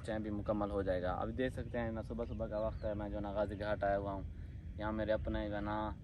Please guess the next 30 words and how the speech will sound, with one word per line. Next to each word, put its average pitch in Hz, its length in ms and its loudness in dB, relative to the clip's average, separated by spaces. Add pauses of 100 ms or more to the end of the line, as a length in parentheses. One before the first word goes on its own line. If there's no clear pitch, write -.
(520)
इलाके 113 280 4
के 110 180 -2
लोग 110 260 0
रहते 104 280 2
हैं। 95 240 -2
जब 117 100 0
भी 123 120 0
मैं 117 140 2
दुबई 117 220 0
से 113 120 -6
वापस 117 360 4
आता 110 180 0
हूँ, 113 180 0 (600)
इन 123 100 -2
लोगों 117 220 0
के 113 180 -4
पास 113 180 2
जो 110 100 -4
है 107 80 0
ना 104 140 0
लाजम 104 320 4
आता 98 200 0
हूँ। 92 100 -4
यहाँ 107 220 0
पे 110 140 -4
हम 110 200 -4
लोग 107 180 0
जो 107 60 -2
है 104 60 -2
ना 104 100 -2